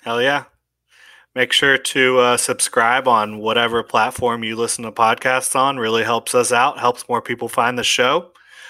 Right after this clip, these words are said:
But that's gonna do it for this episode of the Gen Jag Podcast. Shout out to Bold City Brewery and shout out to all of our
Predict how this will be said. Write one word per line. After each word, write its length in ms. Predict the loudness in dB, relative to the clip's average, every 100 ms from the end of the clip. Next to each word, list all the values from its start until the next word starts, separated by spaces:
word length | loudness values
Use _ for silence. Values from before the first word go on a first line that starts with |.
| -12
But 60 | -4
that's 240 | -2 0
gonna 200 | 0 0
do 300 | 0 2 2
it 140 | 2 0
for 180 | -4
this 260 | 0 0 0
episode 440 | -2 -2 0 2
of 80 | 0
the 80 | -2
Gen 260 | -4 -4 0
Jag 320 | 0 0 -2
Podcast. 480 | 0 0 0 -2 -2
Shout 220 | 0 0
out 100 | -2
to 80 | -4
Bold 300 | -2 -2 -4
City 240 | -6 -8
Brewery 840 | -8 -2 0 2 2 2 0 -2 _ -20 -20 _ -4
and 340 | 0 2 0
shout 300 | -2 0 2
out 240 | 2 -2 -8
to 380 | -8 -6 -6 -6
all 280 | 0 4 4
of 80 | 4
our 380 | 4 4 0